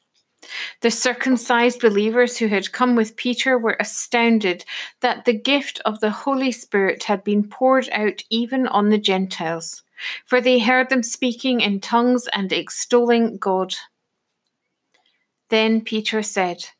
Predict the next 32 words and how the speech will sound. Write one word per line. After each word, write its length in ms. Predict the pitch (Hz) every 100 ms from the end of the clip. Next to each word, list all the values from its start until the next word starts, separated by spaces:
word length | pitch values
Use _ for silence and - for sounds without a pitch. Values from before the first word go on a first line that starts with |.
| - - -
"Can 220 | - 269
anyone 540 | 269 254 262 285 285 254
withhold 480 | 233 226 240 254 254
the 80 |
water 420 | 226 202 220 269 254
for 140 | 190
baptizing 800 | 190 190 - - 240 240 233 214
these 260 | 196 190 -
people 400 | 254 254 294 247
who 120 | 247
have 180 | 214 214
received 520 | 214 - 262 254 262
the 100 | 240
Holy 300 | - 247 240
Spirit 520 | 233 - 190 190 - - - -
just 320 | 262 254 - -
as 220 | 202 196
we 200 | 202 220
have?" 420 | 214 247 247 240 - _ _ _ _ _ _ _ _ _ _ _ _ _ -
So 200 | - 262
he 180 | 247 247
ordered 440 | 220 220 233 240
them 160 | 240 220
to 140 | 220
be 120 | 208
baptized 720 | 202 190 - - 196 208 208
in 100 | 185
the 100 | 190
name 280 | 180 196 196
of 200 | 190 175
Jesus 460 | - 196 196 196 -
Christ. 560 | - 165 156 - -